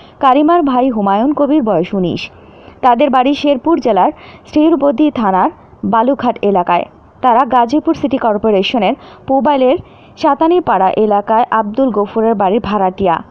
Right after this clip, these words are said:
অপর আসামি শরীয়তপুর জেলার নড়িয়া থানার আউটপাড়ার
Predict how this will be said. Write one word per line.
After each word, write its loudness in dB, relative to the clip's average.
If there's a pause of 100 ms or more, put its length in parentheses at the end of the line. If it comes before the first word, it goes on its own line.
(320)
অপর 2
আসামি 2
শরীয়তপুর 0
জেলার 2 (340)
নড়িয়া 2
থানার 0
আউটপাড়ার 0